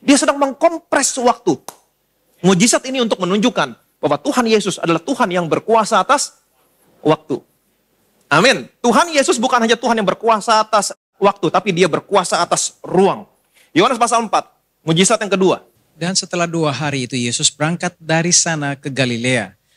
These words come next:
Speaker 2: Sebab Yesus sendiri telah bersaksi bahwa seorang nabi tidak dihormati di negerinya sendiri.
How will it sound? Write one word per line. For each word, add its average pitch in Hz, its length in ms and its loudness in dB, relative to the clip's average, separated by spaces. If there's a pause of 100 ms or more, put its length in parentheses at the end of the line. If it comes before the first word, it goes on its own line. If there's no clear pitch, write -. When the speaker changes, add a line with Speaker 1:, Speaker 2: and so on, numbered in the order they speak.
Speaker 2:
Sebab 156 320 0
Yesus 190 320 2
sendiri 147 240 -2
telah 131 240 -6
bersaksi 131 560 -2
bahwa 117 240 -2
seorang 165 400 0
nabi 139 240 -4
tidak 135 240 -2
dihormati 120 480 -2
di 139 160 0
negerinya 139 400 2
sendiri. 156 420 0